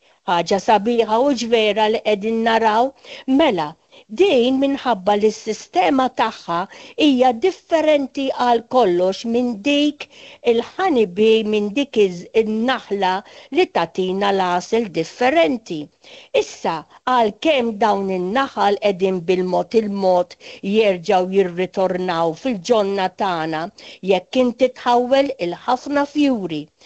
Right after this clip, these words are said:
Mela, magħhom hemm ukoll in-native bees illi dik il-varoja mite ma tmissomx. Allura ħbieb, kif dejjem ngħid, noħdu ħsiebhom fil-ġonna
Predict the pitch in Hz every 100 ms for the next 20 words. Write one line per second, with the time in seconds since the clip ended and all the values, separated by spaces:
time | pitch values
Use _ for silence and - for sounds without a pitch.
0 | - - 240 240 175 147 - _ - 285
1 | 453 - 233 226 247 - 254 254 - 254
2 | 226 - 247 190 165 202 247 - - 302
3 | 311 311 370 311 - 214 165 143 165 147
4 | 151 - - - - 285 262 208 202 170
5 | 214 214 185 165 190 208 311 277 180 170
6 | 175 180 175 170 - _ - 196 190 -
7 | 180 175 - - 165 160 214 - - -
8 | - 220 247 269 311 302 262 233 269 277
9 | - 226 190 175 220 226 233 226 220 220
10 | 175 170 170 - - - 233 294 294 202
11 | 180 202 - - 233 240 240 254 285 294
12 | 254 202 165 196 185 180